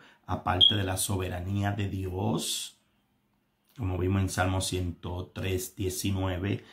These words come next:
se está hablando de la teocracia de Israel, porque Israel fue establecido, eh, como una nación que tenía un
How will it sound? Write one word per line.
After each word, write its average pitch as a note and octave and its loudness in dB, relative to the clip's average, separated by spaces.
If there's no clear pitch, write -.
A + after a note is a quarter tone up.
se - -4
está - 0
hablando G2+ 2
de F#2+ 0
la F#2 -6
teocracia G2+ 2
de G2 2
Israel, F2+ -2
porque G#2 4
Israel F#2+ 0
fue A2 0
establecido, F#2+ 0
eh, F#2 0
como G2+ 0
una A2 6
nación A2+ 4
que G2+ -2
tenía G#2 4
un B2+ 4